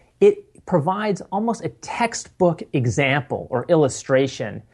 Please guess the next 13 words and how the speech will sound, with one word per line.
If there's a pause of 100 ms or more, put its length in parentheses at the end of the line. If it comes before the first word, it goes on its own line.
(200)
of
Warren
Buffett,
that,
that
point
that
we
started
out
the
episode
making,